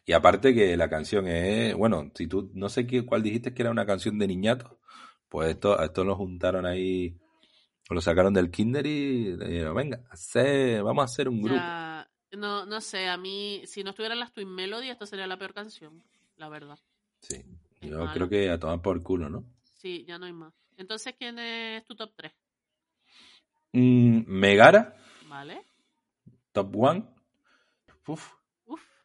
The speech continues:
Speaker 2: uf, las F M.
Speaker 1: No, tío.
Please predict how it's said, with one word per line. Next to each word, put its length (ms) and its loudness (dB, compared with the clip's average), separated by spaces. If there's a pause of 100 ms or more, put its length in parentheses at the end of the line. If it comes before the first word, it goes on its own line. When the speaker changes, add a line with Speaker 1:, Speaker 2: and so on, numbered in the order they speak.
(140)
Speaker 2:
uf, 340 -2 (360)
las 160 -6
F 260 -12
M. 260 -10 (1300)
Speaker 1:
No, 340 -2
tío. 340 -6